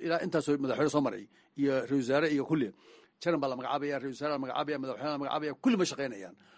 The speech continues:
Sababtoo ah, dastuurkan hadda haddii la yidhahdo maxkamadaha la sameeyo ama dastuur la sameeyo, yaa fulinaya, yaa raacaya? Madaxweyne, ma-, madaxweyne suur buu samaynaya, ra-iisul wasaare suur buu samaynaya, wasiirku, jaranku, baarlamaanku waxay rabaan bay samaynayaan.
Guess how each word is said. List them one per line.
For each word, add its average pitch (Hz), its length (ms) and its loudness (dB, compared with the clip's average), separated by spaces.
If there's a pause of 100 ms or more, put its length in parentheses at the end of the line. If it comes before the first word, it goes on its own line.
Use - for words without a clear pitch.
(160)
Sababtoo - 320 0
ah, 175 80 4
dastuurkan 165 560 4
hadda 170 200 2
haddii 170 220 0
la 202 80 4
yidhahdo 151 180 2
maxkamadaha 175 300 0
la 160 60 2
sameeyo 135 260 -8
ama 143 120 -6
dastuur 196 220 0
la 165 60 4
sameeyo, 117 260 -6 (200)
yaa 208 140 4
fulinaya, 131 480 -6
yaa 196 160 0
raacaya? 123 400 -6 (480)
Madaxweyne, 165 380 4 (100)
ma-, 139 160 -4
madaxweyne 165 400 2
suur 196 160 4
buu 165 80 6
samaynaya, 139 420 0 (400)
ra-iisul 160 140 6
wasaare 196 200 6
suur 185 180 6
buu 170 80 4
samaynaya, 147 440 4 (320)
wasiirku, 180 500 2 (120)
jaranku, 185 400 2 (440)
baarlamaanku 196 480 2
waxay 202 120 0
rabaan 190 120 2
bay 170 120 2
samaynayaan. 156 440 2